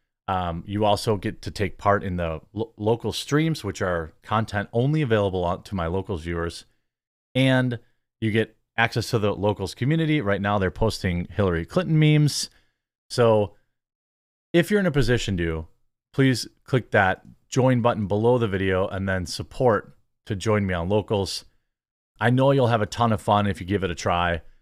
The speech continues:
If you don't see extra, if you don't see extra value in it, you know, you can cancel. Obviously, I won't, uh, no hard feelings, but I'll give you the hard, I'm trying to give you guys the hard sell this week so that we get a nice big group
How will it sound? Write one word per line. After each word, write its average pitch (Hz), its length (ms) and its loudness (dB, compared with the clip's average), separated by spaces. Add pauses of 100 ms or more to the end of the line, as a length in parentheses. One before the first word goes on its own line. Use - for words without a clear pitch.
(200)
If 92 100 -8
you 117 80 2
don't 127 200 2
see 127 180 0
extra, 107 400 -2
if 110 160 -6
you 131 60 2
don't 135 160 0
see 120 180 0
extra 101 600 2
value 135 440 2
in 139 80 0
it, 135 220 0 (100)
you 127 140 -2
know, 92 260 -2
you 107 140 -8
can 104 120 -6
cancel. 107 600 0 (880)
Obviously, 98 340 -2
I 92 120 2
won't, 90 360 -4
uh, 80 380 -2 (200)
no 107 220 0
hard 98 220 0
feelings, 95 400 -4
but 87 260 -4
I'll 95 80 -4
give 120 220 -4
you 123 40 0
the 110 100 -2
hard, 107 280 -2
I'm 107 140 -8
trying - 260 -2
to 131 80 -2
give 120 140 -2
you 117 80 -2
guys 110 200 4
the 104 60 -4
hard 101 260 -2
sell 101 240 2
this 92 200 -6
week 95 320 -2 (680)
so 113 180 0
that 90 320 0 (300)
we 104 160 0
get 104 400 0 (140)
a 101 60 0
nice 104 480 2
big 107 340 -4
group 101 340 -2